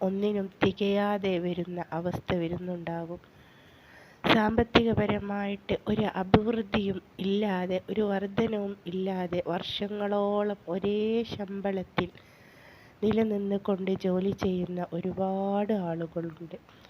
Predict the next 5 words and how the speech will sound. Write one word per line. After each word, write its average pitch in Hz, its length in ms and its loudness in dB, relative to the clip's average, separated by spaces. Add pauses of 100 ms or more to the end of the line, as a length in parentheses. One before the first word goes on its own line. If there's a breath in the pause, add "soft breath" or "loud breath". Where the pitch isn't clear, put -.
(540 loud breath)
അതായത്, 190 560 0
വളരെ 185 380 -4
കുറഞ്ഞ 190 800 -2
ശമ്പളം 185 600 -4
വെച്ച് 180 340 -4